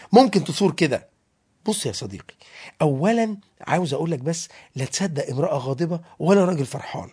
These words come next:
<laughs> الاتنين بيبقوا خارج الوعي بشكل مؤقت، ده أولًا. لكن تاني حاجة، هو في باسكت زبالة عندكم؟ طبعًا. يا ترى فين؟ في المطبخ. ليه؟ يا راجل، باسكت الزبالة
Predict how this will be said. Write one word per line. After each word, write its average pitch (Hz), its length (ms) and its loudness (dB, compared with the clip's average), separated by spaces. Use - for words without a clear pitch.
<laughs> - 400 -10
الاتنين 180 340 4
بيبقوا 214 220 2
خارج 185 260 2
الوعي 139 280 4
بشكل 147 280 -6
مؤقت، - 540 -6
ده 175 80 4
أولًا. 113 380 2
لكن 233 460 0
تاني 254 200 2
حاجة، 101 400 -6
هو 185 140 4
في 170 200 -2
باسكت 190 280 -4
زبالة 156 220 0
عندكم؟ 139 300 -10
طبعًا. 131 340 4
يا 156 160 -2
ترى 254 260 2
فين؟ 113 260 -8
في - 160 -12
المطبخ. 135 500 -2
ليه؟ 139 280 -2
يا 131 300 -4
راجل، 127 360 -4
باسكت 180 380 -4
الزبالة 127 540 -4